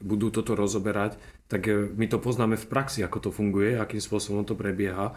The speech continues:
A vieme teda poradiť a usmerniť, hej, že a ja ďalšia vec je,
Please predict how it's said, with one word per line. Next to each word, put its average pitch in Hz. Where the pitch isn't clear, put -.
A 95
vieme 110
teda 101
poradiť 110
a 98
usmerniť, 98
hej, 98
že 110
a 101
ja 107
ďalšia 107
vec 104
je, 104